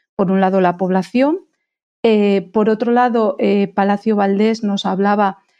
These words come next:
de la desaparición progresiva de los caseríos, eh, y la, eh, progresiva urbanización. Y de ahí surgió la idea de ver entonces a través del nomenclator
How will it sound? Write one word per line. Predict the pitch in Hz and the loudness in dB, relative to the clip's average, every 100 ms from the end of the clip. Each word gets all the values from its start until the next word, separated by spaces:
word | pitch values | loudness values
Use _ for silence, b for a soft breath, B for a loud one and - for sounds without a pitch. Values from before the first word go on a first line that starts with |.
| _ - | _ -2
de | 214 208 208 202 202 | 2 4 4 2 2
la | 196 | 0
desaparición | 202 208 190 190 196 226 233 | 0 -4 -4 -2 -2 -2 -2
progresiva | 233 233 214 190 233 233 208 | -2 -2 -2 -2 -2 0 0
de | 196 | 0
los | 185 185 | -2 -2
caseríos, | - 175 175 180 196 226 262 349 - _ | -4 -6 -4 0 2 2 0 -2 -12 _
eh, | - 190 185 185 - | -6 -2 0 -2 -2
y | 196 190 185 185 | 0 0 0 0
la, | 185 185 185 185 185 196 - _ _ _ - - - | 0 0 -2 -2 -4 -8 -16 _ _ _ -8 -4 0
eh, | 196 185 185 | 2 0 0
progresiva | 196 190 190 170 208 202 | -2 -2 -2 -2 -2 0
urbanización. | 202 196 185 180 180 180 - 226 302 - _ _ _ _ _ _ - | -2 -2 -2 -4 -4 -6 -2 -2 -2 -6 _ _ _ _ _ _ 0
Y | 254 240 226 214 208 185 | 4 4 4 4 2 2
de | 190 | 2
ahí | 190 208 214 | 2 2 0
surgió | - 190 - 208 190 | -2 -6 -2 0 0
la | 185 | 0
idea | 185 208 190 | 0 0 0
de | 185 | 0
ver | 185 202 190 - | 0 0 -2 -4
entonces | 202 180 190 208 202 175 175 - | -4 -2 -2 -2 -2 -4 -4 -4
a | - 190 | -6 -2
través | 185 190 | -2 -2
del | 190 196 | -2 -2
nomenclator | 196 190 185 190 208 226 185 | 0 0 -2 -2 -2 -2 -4